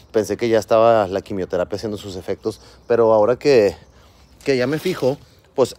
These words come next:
alguien de los perritos de afuera también hizo diarrea, y alguien de los perritos de adentro también hizo diarrea, que no fue él.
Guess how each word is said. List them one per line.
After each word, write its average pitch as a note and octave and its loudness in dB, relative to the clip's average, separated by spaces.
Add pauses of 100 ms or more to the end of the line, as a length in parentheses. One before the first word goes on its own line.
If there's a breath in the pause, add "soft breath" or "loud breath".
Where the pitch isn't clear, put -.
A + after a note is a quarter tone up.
alguien C#3 0
de D3 6
los B2 -2
perritos B2+ -2
de D#3 4
afuera C#3 4
también G#2+ -4
hizo A#2 -2
diarrea, C3 2
y D3+ -8
alguien B2 -2
de C#3 -2
los B2+ -4
perritos A2 -6
de C3 0
adentro A2 -2
también G#2 -8
hizo A2 -10
diarrea, F#2+ -6 (240 soft breath)
que G2+ -4
no G#2+ -6
fue G#2 -2
él. A#2 -4